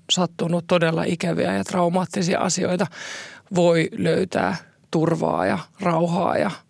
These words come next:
oppii näyttämään ja tuntemaan rakkautta. Ja usein vaikeinta,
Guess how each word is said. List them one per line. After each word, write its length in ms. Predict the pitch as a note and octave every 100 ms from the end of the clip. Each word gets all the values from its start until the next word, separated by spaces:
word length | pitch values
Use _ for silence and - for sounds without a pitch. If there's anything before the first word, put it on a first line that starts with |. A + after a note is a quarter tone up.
| _ -
oppii 500 | G3 E3 - E3+ D#3+
näyttämään 680 | - F3 E3 - E3+ D#3+ E3
ja 80 | E3+
tuntemaan 540 | F3 D#3+ F3+ F3 F3+
rakkautta. 500 | F3+ F#3 - G3+ -
Ja 120 | F#3
usein 260 | G#3 A3 F#3+
vaikeinta, 640 | A3+ A#3 F3 F3 E3 D#3+